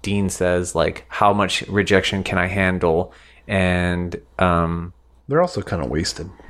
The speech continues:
Speaker 1: They are. They're both drunk. They've been drinking. Obviously, they went to the alcohol store with Bobby Ontario. Um, and Ryan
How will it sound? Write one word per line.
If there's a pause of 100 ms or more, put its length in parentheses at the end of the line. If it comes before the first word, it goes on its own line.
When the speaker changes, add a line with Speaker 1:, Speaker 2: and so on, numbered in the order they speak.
(140)
Speaker 1:
They
are.
They're
both
drunk.
They've
been
drinking.
Obviously,
they
went
to
the
alcohol
store
with
Bobby
Ontario. (1040)
Um, (400)
and (1300)
Ryan